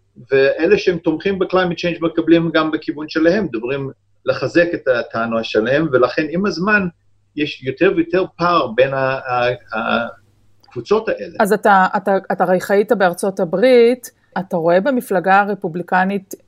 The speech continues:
Speaker 2: אה, שינוי, או שאתה רואה איזשהו דווקא קיפאון שהם לא זזים?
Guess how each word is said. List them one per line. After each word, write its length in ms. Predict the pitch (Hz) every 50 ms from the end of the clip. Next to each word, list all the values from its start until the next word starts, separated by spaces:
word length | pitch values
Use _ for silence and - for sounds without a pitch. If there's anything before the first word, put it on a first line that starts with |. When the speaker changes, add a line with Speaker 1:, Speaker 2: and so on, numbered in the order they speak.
| _ -
Speaker 2:
אה, 160 | 180 170 170 170
שינוי, 680 | 170 - - - 196 180 180 226 269 320 381 415 392
או 80 | 330 269
שאתה 260 | - 262 247 254 233
רואה 400 | 202 - - - - 240 233 226
איזשהו 460 | 220 202 226 - - - 226 208 208
דווקא 340 | 185 202 202 196 - - 220
קיפאון 760 | - - 208 190 - 202 - - 196 214 226 220 214 202 196 190 - -
שהם 280 | - - 208 190 185 190
לא 80 | 202
זזים? 580 | 190 196 208 175 160 175 196 180 165 160 151 151